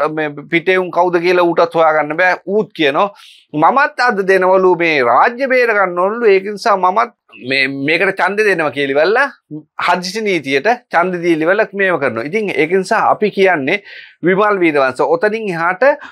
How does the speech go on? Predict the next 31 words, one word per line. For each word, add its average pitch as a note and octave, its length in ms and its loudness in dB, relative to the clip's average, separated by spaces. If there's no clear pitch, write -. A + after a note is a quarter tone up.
උඹලගේ G#3+ 480 2
දරුවෝ F#3 500 2
විතරක් G3 420 -2
නේ G3 300 -4
අපේ F#3+ 300 2
දරුවොත් E3 520 0
ඕ D3+ 200 0
රටේ D#3+ 320 0
ජීවත් D#3 460 0
වෙන්න A2 200 -4
ඕනේ. G#2 240 -10
ඒක F3+ 260 -2
නිසා F#3 300 -2
තමයි D#3+ 360 0
මේ F3+ 320 0
බයිල D#3 460 2
ගහලි E3 320 -2
වෙලා E3+ 260 2
බොරුවට D#3+ 520 2
මේකයි F3 380 -2
පොලිසියයි D#3+ 440 -4
කොටවලා D3+ 560 2
ඊට D3+ 100 -6
පස්සේ D3+ 500 -2
අරගලකාරයෝ C#3+ 880 2
කොටවලි C3 460 -2
වෙලා E3 240 0
එතනින් C#3 440 -6
එහාට C3+ 300 -4
ඒ C#3+ 240 -2
දේවල් D3 500 0